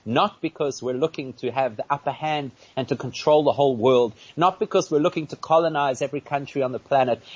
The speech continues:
Not because we want Jews to be the powerful nation on earth. Simply because when Mashiach comes in his word,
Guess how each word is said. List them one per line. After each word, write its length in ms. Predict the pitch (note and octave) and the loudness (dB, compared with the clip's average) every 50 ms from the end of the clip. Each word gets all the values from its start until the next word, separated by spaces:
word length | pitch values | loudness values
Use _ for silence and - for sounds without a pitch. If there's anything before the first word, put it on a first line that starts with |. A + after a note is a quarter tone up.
| D3 - | 0 2
Not 200 | F#3+ G#3 G#3 - | 2 2 2 2
because 340 | A#3 - - G#3 G3 - | -2 0 2 2 2 2
we 80 | G3+ F#3+ | 0 0
want 280 | D#3+ F3 F3+ E3 C3+ - | 0 0 0 0 -2 -2
Jews 340 | A#2 D3 F#3+ F#3+ E3 - - | -2 -2 -2 -2 -4 -8 -10
to 100 | - C3+ | -12 -6
be 200 | C3 G3 G3 G3 | -4 -4 -2 -2
the 100 | - - | -4 -4
powerful 600 | - - - F#3 E3 F3 G3 G3 F3+ - G3+ G3 | -4 -4 -4 -2 0 0 0 0 0 -2 -4 -2
nation 420 | F3+ F3 F3+ F#3 - - F3 E3+ D#3 | -2 2 2 2 0 0 -2 -4 -2
on 140 | D3+ D3+ | 0 2
earth. 320 | D3 C#3 A2 - - _ _ _ _ _ _ _ _ _ _ _ _ _ _ _ _ _ _ _ _ _ _ _ _ _ _ _ _ _ _ _ _ _ | 4 4 2 2 -4 _ _ _ _ _ _ _ _ _ _ _ _ _ _ _ _ _ _ _ _ _ _ _ _ _ _ _ _ _ _ _ _ _
Simply 520 | - - - - D#3+ D3+ - - G2+ E2 - _ _ _ _ _ _ _ _ _ _ _ - | -18 -6 -4 -4 -4 -2 -6 -10 -10 -12 -12 _ _ _ _ _ _ _ _ _ _ _ -6
because 340 | B2+ B2 - D3+ B2 - C#3 | -4 0 0 0 0 2 0
when 160 | C3+ C3+ B2+ | -2 -2 -4
Mashiach 420 | A#2+ - - D#3+ D#3+ C#3 - - - | -6 -4 0 2 2 2 0 0 -2
comes 260 | D#3+ D#3+ D#3 C#3 - | -2 -2 -2 -4 -6
in 100 | A#2+ A#2 | -8 -4
his 280 | A2+ D3+ D#3 B2+ - | -2 -2 -2 -2 -2
word, 460 | B2 A#2 C3 C3 C3+ D#3 F#3 G3 - | 0 2 4 6 6 6 4 2 0